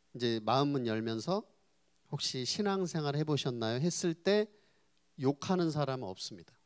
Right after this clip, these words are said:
"교회 얘기 이런 거 하면 안 돼요." 근데 "신앙생활 하셨습니까?" 하면 할 수가 있어요. 해보세요. 해보시기 바랍니다.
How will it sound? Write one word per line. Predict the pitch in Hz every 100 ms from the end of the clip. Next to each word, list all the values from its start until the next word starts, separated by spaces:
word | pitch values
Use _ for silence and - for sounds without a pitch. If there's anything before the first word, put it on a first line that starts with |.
| _ _ _ _ _ _ _ _ _ -
"교회 | - 143 214 214 190
얘기 | 170 147
이런 | 143 147
거 | 139
하면 | 123
안 | 95
돼요." | 101
근데 | 143 156
"신앙생활 | - 233 233 202 190 170
하셨습니까?" | 170 - 170 - 151 147 196 190
하면 | 185 220 - _ _
할 | - 175
수가 | - 208 -
있어요. | - 104 101 -
해보세요. | 190 262 214 - 98 - _ _ _ _ _ _ _ _ -
해보시기 | 240 220 - 120
바랍니다. | - - _